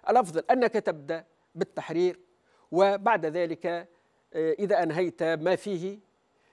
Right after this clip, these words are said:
ما في المسودة، ترجع وتخصص وقت إضافي للمسودة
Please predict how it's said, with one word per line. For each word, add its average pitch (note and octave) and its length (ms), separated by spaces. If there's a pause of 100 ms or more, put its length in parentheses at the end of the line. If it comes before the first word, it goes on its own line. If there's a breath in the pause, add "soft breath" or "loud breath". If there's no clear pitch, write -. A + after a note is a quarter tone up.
(340)
ما D#3 160
في - 120
المسودة، F3 560
ترجع A3+ 400
وتخصص - 600
وقت G#3+ 220
إضافي F3 500
للمسودة E3 760